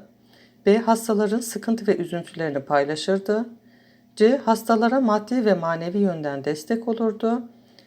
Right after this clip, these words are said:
D. Müslüman olmayan hastaları ziyaret etmezdi.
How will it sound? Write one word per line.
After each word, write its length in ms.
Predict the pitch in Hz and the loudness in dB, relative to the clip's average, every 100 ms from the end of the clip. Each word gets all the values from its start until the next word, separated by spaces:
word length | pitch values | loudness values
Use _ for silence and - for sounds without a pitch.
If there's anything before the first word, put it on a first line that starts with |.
| _ _ _ 220 | _ _ _ 4
D. 200 | 240 277 | 6 6
Müslüman 520 | 233 233 208 202 190 | 4 0 0 2 2
olmayan 360 | 220 202 165 | 2 2 0
hastaları 540 | 180 196 - 170 156 147 | 0 0 0 -2 0 -4
ziyaret 640 | 151 185 170 180 240 - | 4 6 6 4 0 0
etmezdi. 640 | 175 175 160 143 139 - | -2 -2 -4 -4 -6 -10